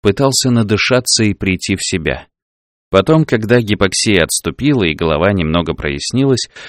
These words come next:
Луис осмелился сесть. Комната все еще покачивалась из стороны в сторону, постепенно фиксируясь в пространстве. Санчес облегченно вздохнул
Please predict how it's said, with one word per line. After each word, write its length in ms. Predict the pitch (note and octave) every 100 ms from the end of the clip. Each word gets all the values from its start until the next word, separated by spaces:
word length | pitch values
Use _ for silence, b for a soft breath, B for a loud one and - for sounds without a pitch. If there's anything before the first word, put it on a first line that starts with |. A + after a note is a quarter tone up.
| B B
Луис 340 | G2 C#3+ F#3+ G#3
осмелился 640 | F#3 A2 C3 C#3+ C3 C#3+
сесть. 640 | C3+ - D#2+ D2 - - - _ _ _ _
Комната 400 | F#2+ F#2+ F#2+ F#2+
все 200 | - G2
еще 260 | F#2 - E2+
покачивалась 720 | E2 - F#2 - F2 F2+ -
из 80 | G2
стороны 400 | - G2 F2 D#2+
в 80 | -
сторону, 500 | - C3 A#2 E2+ - _ -
постепенно 640 | G2 - G#2 D3 D3+ C#3+
фиксируясь 680 | - B2+ - G2 F2+ F#2 -
в 40 |
пространстве. 840 | A2 G#2 - E2 C2+ - - - - _ _ _ _ _ _ _ _
Санчес 560 | - D#3 D3 B2+ A#2 -
облегченно 640 | A#2 G#2 G2+ - F2+ D2
вздохнул 600 | D#2+ D#2 D#2+ - C#3+ D3+